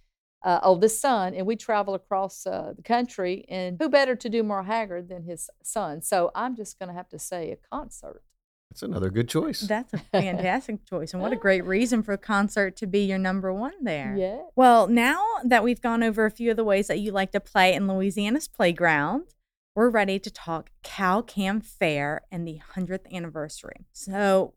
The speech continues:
Speaker 3: I know this fair is a huge foundation of Southwest Louisiana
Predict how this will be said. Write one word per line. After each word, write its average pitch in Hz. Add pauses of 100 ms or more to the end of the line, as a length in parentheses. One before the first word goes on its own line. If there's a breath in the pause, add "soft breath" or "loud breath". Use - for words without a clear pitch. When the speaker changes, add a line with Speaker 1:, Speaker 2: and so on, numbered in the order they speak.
(120)
Speaker 3:
I 202
know 226
this 262
fair 190
is 185
a 180
huge -
foundation 190
of 156
Southwest 170
Louisiana 151